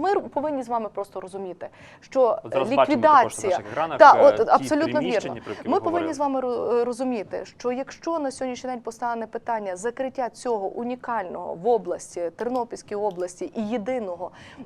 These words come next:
Speaker 1: е, такого лікувального закладу, е, це призведе просто до трагедії, насправді до трагедії. Тому що б ти за один день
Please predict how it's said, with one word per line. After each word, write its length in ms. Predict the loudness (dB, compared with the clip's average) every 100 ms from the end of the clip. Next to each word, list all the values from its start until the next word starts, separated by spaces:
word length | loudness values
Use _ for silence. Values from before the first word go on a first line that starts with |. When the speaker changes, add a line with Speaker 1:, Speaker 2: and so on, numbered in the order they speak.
| -6
Speaker 1:
е, 240 | -4 -4
такого 460 | -6 -4 0 0 -2
лікувального 600 | -6 -4 -2 -2 -4 -8
закладу, 560 | -4 -4 0 -2 -2 -10 -14 -18 -12 -2
е, 380 | 0 2 0 -4
це 340 | 0 2 2 0
призведе 580 | -10 -6 -2 0 0 -2
просто 540 | -2 0 0 -2 -6 -4
до 380 | 0 4 2 2
трагедії, 580 | -4 -4 -4 -8 -14 -20 _
насправді 460 | -8 -2 2 2 0
до 120 | -6
трагедії. 560 | -8 -8 -6 -8 -10 -14 -18 -20 -10 -2
Тому 240 | 0 0
що 200 | -2 -8
б 40 | -8 -20 -4
ти 200 | 0 0
за 140 | 0
один 400 | -2 0 0 -2
день 300 | 2 0 0